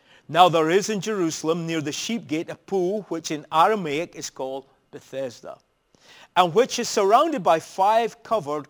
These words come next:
colonnades. Here a great number of disabled people used to lie, the blind, the lame,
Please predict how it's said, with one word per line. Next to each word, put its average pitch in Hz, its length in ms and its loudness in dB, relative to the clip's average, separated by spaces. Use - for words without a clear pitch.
colonnades. 135 680 -4
Here 214 340 4
a 165 80 6
great 165 240 -4
number 156 360 -8
of 117 260 -12
disabled 147 560 -6
people 170 360 -8
used 139 280 -10
to 139 80 -8
lie, 135 420 -8
the 117 140 -12
blind, 139 680 -2
the 135 120 -10
lame, 139 400 -4